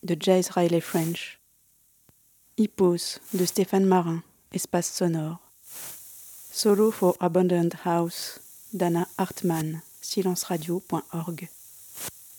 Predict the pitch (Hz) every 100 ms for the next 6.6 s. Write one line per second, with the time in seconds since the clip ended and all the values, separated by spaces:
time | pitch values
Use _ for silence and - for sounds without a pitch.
0 | - 180 - 196 196 - 190 180 185 -
1 | 180 170 160 - - - - - 175 -
2 | - 160 156 - - 175 170 175 190 202
3 | 175 185 160 156 _ _ - - - -
4 | - - - 190 196 220 196 190 185 -
5 | 170 - 180 175 165 170 - - - 208
6 | 196 185 170 180 - -